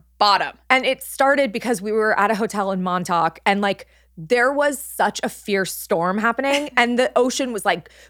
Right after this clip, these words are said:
Speaker 2: gray and rocking and splashing. And we were like, "Well, at least we're not at sea."
Speaker 1: Right.
Speaker 2: So anyway, being at sea is my nightmare. So I texted Joanna from the boat that we were on in Hawaii and I was like, "I'm, I'm at sea."
Speaker 1: Right.
Speaker 2: "I'm, I'm on the sea."
Speaker 1: You're,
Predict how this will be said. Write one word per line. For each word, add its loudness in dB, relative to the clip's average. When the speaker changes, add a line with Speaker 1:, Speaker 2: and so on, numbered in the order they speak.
Speaker 2:
gray 2
and -2
rocking 2
and -4
splashing. 2
And -2
we 2
were 4
like, 2
"Well, 4
at 0
least 0
we're 0
not 4
at 0
sea." 0
Speaker 1:
Right. 4
Speaker 2:
So 2
anyway, 0
being 0
at -4
sea -4
is 2
my 2
nightmare. 4
So 2
I 4
texted 0
Joanna 2
from 0
the 2
boat 2
that 0
we 0
were 2
on -4
in -6
Hawaii 2
and -2
I 2
was -2
like, -2
"I'm, -2
I'm 0
at 2
sea." -8
Speaker 1:
Right. -2
Speaker 2:
"I'm, 4
I'm 0
on 2
the -4
sea." -8
Speaker 1:
You're, -4